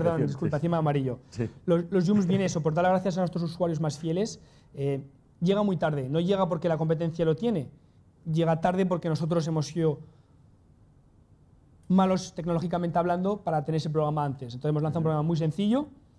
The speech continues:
Speaker 1: que responde a una necesidad y bueno, también hemos lanzado tarde el proga-, nuestras aplicaciones para iPhone y a día de hoy tenemos más de un millón de descargas, eh, da un buen servicio, responde a la necesidad de los, de los usuarios. Y antes, cuando lanzamos nuestra aplicación, insisto, nueve meses más tarde que nuestros competidores,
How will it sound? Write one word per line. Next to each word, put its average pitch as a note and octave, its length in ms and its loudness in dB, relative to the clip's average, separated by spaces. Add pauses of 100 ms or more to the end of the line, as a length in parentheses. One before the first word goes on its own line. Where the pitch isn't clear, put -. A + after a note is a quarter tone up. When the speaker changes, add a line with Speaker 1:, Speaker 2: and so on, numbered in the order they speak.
(200)
Speaker 1:
que F3+ 100 -2
responde D#3+ 340 0
a - 20 4
una E3+ 100 0
necesidad E3 600 0 (360)
y D3 60 -6
bueno, C#3+ 280 0 (260)
también D#3+ 220 -2
hemos E3 120 0
lanzado E3 240 0
tarde E3 220 0
el D3+ 180 0
proga-, D#3 340 -2
nuestras D3+ 300 -2
aplicaciones D3+ 500 -2
para D#3+ 160 -2
iPhone G3 340 0 (260)
y D#3+ 60 -4
a - 20 0
día D#3 140 2
de D#3+ 100 4
hoy F3 240 0 (420)
tenemos D#3+ 280 0
más E3 160 2
de E3+ 40 -2
un E3+ 60 0
millón E3 140 0
de D#3+ 80 2
descargas, F#3 640 0
eh, C#3 400 -6 (240)
da D#3 140 0
un D#3+ 60 2
buen E3 120 2
servicio, E3+ 380 0
responde D#3+ 300 -2
a - 20 0
la D#3 60 0
necesidad D#3+ 300 -4
de D#3+ 120 0
los, C#3 360 0
de D3 80 -6
los C3+ 120 -4
usuarios. C#3+ 460 -2
Y C#3 40 -6
antes, D#3 320 -4 (340)
cuando D#3 160 -2
lanzamos D#3 200 0
nuestra D#3+ 180 0
aplicación, E3 420 0
insisto, D#3+ 340 -2
nueve F3 220 2
meses F3 240 -2
más E3+ 220 -4
tarde F3 220 0
que E3 80 -6
nuestros C#3+ 240 -6
competidores, D#3+ 760 0